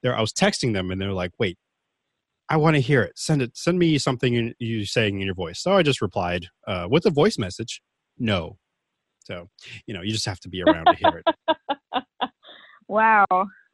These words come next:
Speaker 2: Like,
Speaker 1: know.
Speaker 2: that's pretty, uh, savage or cold-hearted or
Speaker 1: I mean,
Speaker 2: something.
Speaker 1: it was a, a cold-hearted tease, I guess, is what I was doing. But, you know.
Speaker 2: Mm.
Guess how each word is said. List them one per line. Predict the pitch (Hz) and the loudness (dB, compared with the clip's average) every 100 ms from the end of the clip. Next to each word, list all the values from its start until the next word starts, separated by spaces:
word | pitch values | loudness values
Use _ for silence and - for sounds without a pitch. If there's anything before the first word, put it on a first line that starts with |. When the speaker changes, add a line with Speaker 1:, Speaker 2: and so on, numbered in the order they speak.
| - 208 | -10 -4
Speaker 2:
Like, | 208 | -2
Speaker 1:
know. | 185 | -2
Speaker 2:
that's | 233 - | -6 -4
pretty, | - 233 220 208 202 | 2 4 4 4 4
uh, | 190 185 185 185 - | 2 2 0 -2 0
savage | 202 202 180 180 | 0 2 0 -2
or | 180 | -4
cold-hearted | 170 196 190 196 190 190 180 | 0 4 4 6 6 6 6
or | 165 165 170 - _ | 4 4 0 -8 _
Speaker 1:
I | 180 214 | 4 6
mean, | 190 190 170 | 6 4 2
Speaker 2:
something. | 196 - - | -2 -10 -2
Speaker 1:
it | 151 | 2
was | 160 165 160 147 - | 4 6 4 0 -2
a, | 156 147 143 139 139 135 - _ _ _ _ _ | 2 2 2 2 0 0 -4 _ _ _ _ _
a | 135 | -4
cold-hearted | 120 - 151 127 135 120 107 | -2 0 0 2 0 0 -2
tease, | - 131 101 87 - - - | -4 -2 -2 -4 -8 -10 -14
I | - | -12
guess, | 98 82 - - | -10 -10 -10 -12
is | 98 | -12
what | 98 90 | -10 -10
I | |
was | 90 87 | -10 -12
doing. | 92 82 85 _ - | -14 -16 -20 _ -16
But, | 92 - _ | -14 -16 _
you | 135 | -8
know. | 95 | 2
Speaker 2:
Mm. | 208 196 185 170 185 | 6 6 6 4 2